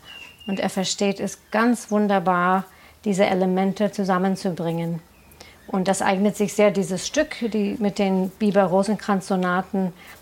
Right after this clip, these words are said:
weil sie wirklich eine Geschichte erzählen und, ähm, die Musik sehr viel Effekt anbietet, viele Effekte und, äh, ist sehr bildlich. Und wir sind ein relativ kleines Ensemble, also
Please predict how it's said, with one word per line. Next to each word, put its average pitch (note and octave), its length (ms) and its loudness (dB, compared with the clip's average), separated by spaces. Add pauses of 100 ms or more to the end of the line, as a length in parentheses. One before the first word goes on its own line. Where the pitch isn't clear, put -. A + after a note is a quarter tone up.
weil F#3 380 4
sie F#3 320 0
wirklich G3+ 400 -2
eine F#3 220 2
Geschichte G3+ 500 -2
erzählen G#3 760 0 (640)
und, F#3+ 480 0
ähm, F3+ 440 -4 (120)
die G3+ 180 -6
Musik F3+ 640 -4
sehr G3 180 0
viel F#3+ 220 -4
Effekt - 720 -4
anbietet, G3+ 720 2
viele G#3 260 4
Effekte G3+ 600 0
und, F3+ 360 -2 (520)
äh, - 220 -6
ist - 300 -8
sehr G#3 160 4
bildlich. E3+ 760 -2
Und F3 340 -8 (120)
wir F#3+ 220 -2
sind G3+ 180 2
ein F#3 360 2
relativ A3+ 420 4
kleines A#3 340 2
Ensemble, A3 720 4
also E3+ 340 -2